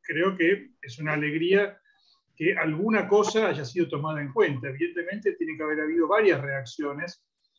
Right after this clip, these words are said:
porque para, para que se modificara el borrador de esa manera, hubo varias,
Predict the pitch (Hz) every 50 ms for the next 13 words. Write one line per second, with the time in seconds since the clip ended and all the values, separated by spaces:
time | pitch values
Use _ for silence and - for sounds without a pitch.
0 | _ _ - 151 135 123 - 160 170 170 165 151 135 139 143 - - 151 151 156
1 | 160 - - - - 139 143 131 123 143 139 143 147 135 127 120 147 135 123 175
2 | 185 190 185 170 165 160 156 156 156 165 165 170 - - 170 170 180 175 175 180
3 | 185 208 190 147 147 147 165 175 190 180 185